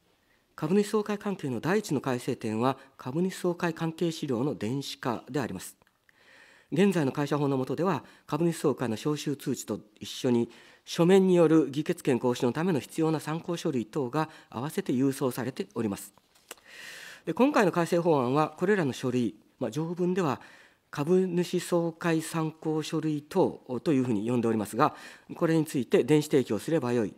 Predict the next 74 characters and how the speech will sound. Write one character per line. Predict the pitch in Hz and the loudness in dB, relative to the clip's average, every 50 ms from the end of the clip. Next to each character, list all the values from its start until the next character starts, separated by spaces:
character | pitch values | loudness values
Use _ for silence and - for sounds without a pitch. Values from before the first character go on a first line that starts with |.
| _ _ - | _ _ -14
ま | - - | -10 -4
あ、 | |
典 | - 185 185 | 0 0 2
型 | 180 202 185 | 4 4 2
的 | - 190 - 208 | 2 2 0 2
に | 226 | 2
は | 240 208 147 120 - - - - - - | 4 4 2 2 -2 -8 -20 -16 -8 -2
ウ | 135 | 2
ェ | 151 156 139 | 2 2 2
ブ | 147 | 0
サ | 143 - 151 | -2 -2 -2
イ | 117 107 | -2 -2
ト | - 185 | 0 0
で | 196 170 120 - - - - - _ | 0 0 0 -2 -8 -20 -20 -20 _
株 | - - 135 127 135 | -8 -4 -2 0 0
主 | 131 131 123 | 0 0 -2
総 | - - 143 131 113 | -4 -4 -4 -4 -4
会 | - 135 123 120 107 85 - | -2 0 0 0 0 -2 -4
参 | - - 131 117 113 | -6 -6 -4 -4 -4
考 | - 120 113 | -2 -4 -2
書 | - 131 113 | -2 -2 -2
類 | 110 104 104 | -2 -2 -2
等 | - 196 160 | 0 0 2
を、 | 117 123 170 175 - - 139 127 113 95 95 98 95 90 85 80 | 2 4 2 2 2 2 0 0 0 0 -2 -4 -6 -8 -8 -12
お、 | - - | -14 -8
掲 | - - 113 110 | -4 -2 -2 0
載 | - 123 104 104 | 0 -2 -4 -2
し、 | - - 165 156 147 - - - - - - - - | 2 4 4 4 4 2 -8 -20 -20 -20 -20 -20 -6
招 | - - 165 151 | 0 2 2 2
集 | - 160 139 | 4 2 0
通 | 135 - 135 110 | 0 0 0 -2
知 | - - 190 | 0 -2 -2
に | 214 | 0
は | 214 165 120 - - - _ - | 0 0 -2 -4 -10 -18 _ -12
ア | - 120 | -12 -10
ク | - - | -10 -8
セ | - - 147 | -4 -4 -4
ス | - - 147 | -2 -2 0
方 | 151 147 127 110 | 0 2 0 0
法 | - 117 120 165 | -2 -2 -2 -2
を | 202 | -2
記 | 190 - | -2 -4
載 | - 147 120 104 | -4 -4 -2 -2
す | - 123 | -2 -4
れ | 117 | -4
ば | 95 98 | -2 0
よ | 117 165 180 | 0 0 0
い | - | -2
と | - 104 - - - _ - | -4 -8 -16 -18 -16 _ -4
い | 190 | -4
う | 180 175 | -2 -2
形 | 165 - 151 135 131 - 240 | -4 -6 -8 -8 -8 -6 -4
に | 240 208 | -4 -4
し | - - | -4 -4
て | - | -6
お | 131 107 | -6 -6
り | 101 | -6
ま | 104 98 | -8 -10
す。 | - - _ _ _ _ _ _ _ _ _ _ _ _ _ _ _ _ _ _ _ _ _ _ _ _ _ - | -12 -16 _ _ _ _ _ _ _ _ _ _ _ _ _ _ _ _ _ _ _ _ _ _ _ _ _ -8
も | 127 131 143 | -6 -6 -2
ち | - 262 | 0 2
ろ | 269 262 | 4 4
ん | 180 | 6
現 | 147 196 226 233 | 6 4 4 2
在 | 208 190 170 | 2 0 2
で | 170 214 | 2 4
も | 220 196 151 135 - - - - | 4 6 4 4 2 -2 -8 -2
ウ | - 151 | 4 4
ェ | 180 180 | 4 4
ブ | 180 | 4
サ | 180 202 165 | 2 -2 0
イ | 139 | 2
ト | - 208 | 4 4
に | 196 147 107 | 4 4 2